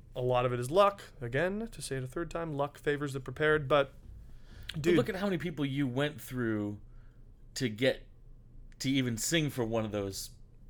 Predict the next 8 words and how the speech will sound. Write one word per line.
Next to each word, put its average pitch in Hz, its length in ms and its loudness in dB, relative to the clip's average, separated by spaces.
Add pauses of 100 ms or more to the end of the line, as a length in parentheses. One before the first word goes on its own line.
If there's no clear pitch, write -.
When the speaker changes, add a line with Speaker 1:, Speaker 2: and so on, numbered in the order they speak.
(440)
Speaker 2:
A-listers. 104 800 -2 (280)
Speaker 1:
Yeah. 302 420 6
Speaker 2:
Right? 135 120 4
I 131 60 2
mean, 135 160 2
it 147 120 -4
wasn't 151 320 2
like 127 280 0